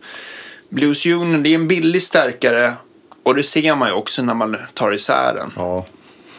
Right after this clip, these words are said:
Speaker 1: Alltså, r-, rörsocklar och rattar, allting sitter direkt på kortet. Det är liksom inte någon direkt chassiavlastning som, som är ganska viktigt när man är ute och turnerar, utan den är ju liksom känslig för,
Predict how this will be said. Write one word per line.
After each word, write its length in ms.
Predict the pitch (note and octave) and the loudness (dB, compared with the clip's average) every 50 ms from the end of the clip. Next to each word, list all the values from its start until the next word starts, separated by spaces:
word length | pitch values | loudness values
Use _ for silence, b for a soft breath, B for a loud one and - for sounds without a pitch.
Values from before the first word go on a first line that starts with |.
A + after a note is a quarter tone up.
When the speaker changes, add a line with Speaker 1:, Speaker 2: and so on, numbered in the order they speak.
| B B - | B B -6
Speaker 1:
Alltså, 420 | A#2+ - - C3 B2 A#2 A#2+ A#2 B B B B B B B B B B B B | -4 -2 0 0 2 2 0 -2 B B B B B B B B B B B B
r-, 160 | - - - - - - - B B B B B B B B B B _ | -10 -10 -10 -10 -12 -14 -12 B B B B B B B B B B _
rörsocklar 1400 | - C#3 B2 A#2+ D3 D3 C#3+ C3+ C3 B2+ - - E3 C#3 - - - - D3 C3+ C3 C3 B2+ B2 G#2 - - - | -10 -8 -4 -2 2 2 4 4 4 2 0 0 -2 -2 -2 -4 -6 -2 0 2 2 4 2 2 0 -2 -2 0
och 260 | C3 B2 A2 G#2 B2 | 0 2 2 2 2
rattar, 500 | C#3 C3 - - _ _ - C3 B2 A2 | 0 -2 -2 -4 _ _ -2 0 2 4
allting 460 | A2+ C#3 C#3 C3+ - - B2 A#2 A#2 | 4 4 2 2 0 -4 -4 -4 -4
sitter 300 | - - A2+ - - G#2+ | -4 -4 -4 -4 -6 -8
direkt 420 | G2+ A2+ A#2 D#3+ F3 F3 - - - | -6 -4 -2 -2 -2 -4 -6 -6 -4
på 80 | D3+ | -4
kortet. 640 | C3+ - - D#3 D3+ - - _ - - B2 B2 - | -2 0 0 0 0 -2 -4 _ -4 -4 -4 -2 -2
Det 120 | B2+ B2+ | -2 -2
är 40 | A#2+ | -2
liksom 240 | A#2+ A2+ - B2+ B2+ | -2 -4 -6 -4 -6
inte 180 | A#2+ A#2 - | -6 -4 -6
någon 300 | A#2+ A#2+ C3 C3 B2+ B2+ | -4 -4 -2 -2 -2 -2
direkt 320 | B2 A#2+ A2 G#2 - - - | -2 -4 -4 -4 -8 -10 -8
chassiavlastning 1200 | - - A#2+ G2+ - - - - A#2 G#2+ G#2 G#2 G#2 G#2+ B2 C#3 - - - - - C#3 B2 A2 A2 | -2 -2 -2 -2 -2 -6 -6 -4 -2 -2 0 0 0 0 0 0 0 -2 -6 -6 -4 -4 -4 -4 -4
som, 280 | - A2 G#2 G2 G2+ - | -6 -6 -6 -8 -10 -12
som 200 | - - B2 A#2+ | -10 -8 -6 -6
är 40 | A#2 | -4
ganska 340 | A#2 A#2 A2 - - A#2 A2+ | -4 -4 -4 -4 -4 -4 -4
viktigt 520 | C3 C3+ - - - - F3+ F3 F3 - | -4 -4 -6 -6 -6 -4 -4 -4 -2 -2
när 80 | E3 D#3 | -2 0
man 180 | D3 C#3 C3+ | 0 -2 -2
är 40 | B2 | -4
ute 160 | A#2 - A#2 | -4 -2 -2
och 400 | G#2+ G#2 G#2 G#2 G2+ G2+ F#2+ F#2+ - | -2 0 0 -2 -2 -2 -4 -6 -8
turnerar, 540 | - A#2 B2 B2+ B2 A2 G2+ F2 G2+ G#2+ | -8 -6 -4 -4 -4 -4 -4 -4 -4 -6
utan 300 | G2+ G2+ B2 A#2 A#2 A2+ | -8 -6 -6 -6 -6 -4
den 200 | A#2 A#2+ B2+ B2+ | -4 -4 -4 -4
är 40 | B2+ | -2
ju 100 | B2 A#2+ | -4 -4
liksom 340 | A2 - - A#2 G#2 F#2+ - | -6 -6 -8 -8 -10 -8 -8
känslig 540 | - - B2+ A2+ A2 G#2+ - - - D3 - | -8 -6 -6 -6 -6 -8 -8 -6 -6 -6 -4
för, 320 | - B2 A2+ G#2+ G#2+ A#2+ | -4 -4 -4 -4 -6 -12